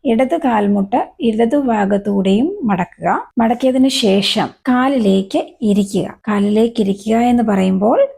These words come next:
ഉപ്പൂറ്റിയിലേക്കല്ല ഇരിക്കേണ്ടത്. ഉപ്പൂറ്റി വിടർത്തി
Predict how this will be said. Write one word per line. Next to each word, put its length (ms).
ഉപ്പൂറ്റിയിലേക്കല്ല 1080
ഇരിക്കേണ്ടത്. 760
ഉപ്പൂറ്റി 480
വിടർത്തി 840